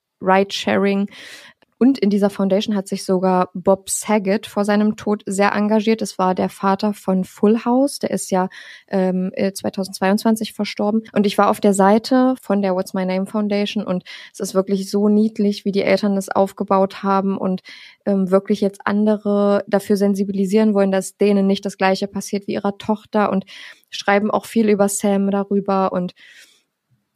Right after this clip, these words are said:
also es war wirklich sehr emotional, auf dieser Seite mal sich so ein bisschen alles durchzugucken. Auch, dass es wirklich einen extra Reiter für die Tipps gibt,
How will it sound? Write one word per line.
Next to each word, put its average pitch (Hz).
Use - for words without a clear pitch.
also 190
es 180
war 185
wirklich 190
sehr 185
emotional, 185
auf -
dieser 185
Seite 190
mal 190
sich 196
so 196
ein 202
bisschen 196
alles 202
durchzugucken. 220
Auch, 190
dass 196
es 185
wirklich 196
einen 190
extra -
Reiter 196
für 202
die 175
Tipps -
gibt, 208